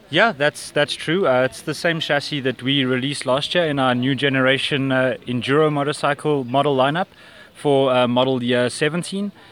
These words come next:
Uh, now moving on to, uh, model year eighteen, uh, big change in what we have in our two-stroke technology. With, uh, mounting pressure from Euro four homologation regulations, we've now developed a fuel-injected, uh, T E two fifty I and T E three hundred I,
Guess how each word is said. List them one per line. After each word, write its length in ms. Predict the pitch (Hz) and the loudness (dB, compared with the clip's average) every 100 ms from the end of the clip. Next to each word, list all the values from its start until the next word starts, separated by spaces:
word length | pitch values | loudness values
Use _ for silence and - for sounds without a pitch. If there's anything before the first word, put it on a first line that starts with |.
| - - | -20 -6
Uh, 180 | 139 143 | 0 0
now 220 | 139 156 | 2 2
moving 360 | 170 175 165 165 | 2 0 0 0
on 140 | 156 | -2
to, 340 | 147 - 147 139 | -2 -2 2 2
uh, 80 | |
model 300 | 131 139 151 | 4 2 2
year 100 | 131 | 2
eighteen, 560 | 117 151 - 175 165 147 | 0 -2 -4 -6 -4 -2
uh, 200 | 120 123 - | -2 -2 -4
big 140 | 170 - | -8 -4
change 380 | 156 156 147 | -2 -2 -2
in 140 | 143 135 | -4 -2
what 180 | 135 135 | -4 -2
we 100 | 127 | -2
have 300 | 131 123 131 | -2 -2 -6
in 120 | 123 | -6
our 120 | 120 | -6
two-stroke 440 | - 156 - 156 | -6 -8 -4 -4
technology. 680 | - 151 143 139 147 160 170 - - - - | -2 -6 -4 -4 -4 -6 -8 -12 -20 -10 -2
With, 180 | 160 | 0
uh, 120 | 160 139 | 4 4
mounting 360 | 135 139 160 | 2 0 -4
pressure 340 | 131 147 - 151 | -2 -2 -2 -2
from 340 | 156 135 123 | 0 0 0
Euro 180 | 135 139 | 0 0
four 300 | - 147 131 | 0 2 2
homologation 600 | 127 139 135 139 143 143 | 2 0 0 -2 -2 -4
regulations, 680 | 139 135 131 135 165 147 131 | -4 0 0 0 -2 -4 -2
we've 220 | 123 110 | -2 0
now 280 | 127 131 127 - - - | 2 2 0 -6 -20 -8
developed 480 | 123 143 147 - 151 | -4 0 0 0 2
a 240 | 131 123 | 2 2
fuel-injected, 880 | - 170 170 139 131 139 - 135 120 | 0 -2 0 0 -2 -2 -4 -2 2
uh, 280 | 120 120 113 - - | 2 2 -2 -8 -8
T 140 | - | -6
E 160 | 143 160 | -4 -4
two 180 | - 156 | -2 -2
fifty 420 | - 165 - 160 | 0 0 2 2
I 140 | 151 | 2
and 140 | 143 131 | 2 -2
T 160 | - | -4
E 240 | 165 139 135 | -4 -4 -6
three 280 | - 165 | -4 -2
hundred 280 | 151 147 131 | 0 0 2
I, 220 | 120 120 | 2 2